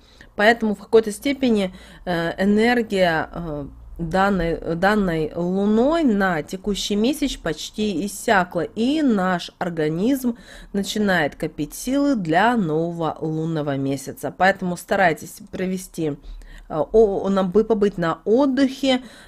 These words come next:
э, завершайте начатые дела, э, ш-, что-то меняйте, м, но менять то, что вы уже запланировали. Также возможно решение небольших проблем,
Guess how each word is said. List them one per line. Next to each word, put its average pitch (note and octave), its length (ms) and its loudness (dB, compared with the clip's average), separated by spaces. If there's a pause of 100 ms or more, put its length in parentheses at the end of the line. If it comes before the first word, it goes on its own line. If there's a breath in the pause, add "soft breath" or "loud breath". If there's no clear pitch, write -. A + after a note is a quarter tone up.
(120)
э, F3 240 0
завершайте G3 840 2
начатые D#3+ 640 -2
дела, G#3+ 580 2 (320 loud breath)
э, F3 260 -2
ш-, G#3+ 240 -4
что-то B3+ 360 -2
меняйте, A#3+ 840 2 (300 loud breath)
м, G3 380 0 (100)
но A#3 220 4
менять B3+ 460 4
то, A#3 100 4
что G#3 320 -2
вы G3+ 420 0
уже F#3+ 260 -4
запланировали. F3 1300 -2
Также C#4 320 4
возможно G#3+ 480 2
решение F#3 560 -2
небольших F#3 580 0
проблем, F3+ 600 0